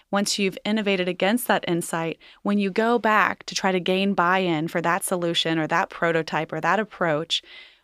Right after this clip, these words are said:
remember to tell the whole story. Don't just tell the technical details.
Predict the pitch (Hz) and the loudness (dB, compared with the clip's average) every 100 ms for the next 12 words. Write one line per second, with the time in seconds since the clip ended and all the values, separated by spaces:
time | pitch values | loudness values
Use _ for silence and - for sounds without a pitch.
0 | _ 190 202 202 190 202 226 233 233 - | _ -2 0 2 2 2 2 0 -2 -2
1 | 196 185 185 180 - - 196 190 185 - | 0 2 0 -2 -6 -6 -2 0 -2 0
2 | 196 208 - 190 175 160 - 170 190 202 | 0 0 -2 -2 0 0 -2 0 0 0
3 | - 233 - - 208 196 185 - - 202 | -2 -2 -2 0 0 0 -2 -4 -4 -4
4 | 196 170 180 190 185 160 147 | -2 -2 -2 -4 -2 -2 -2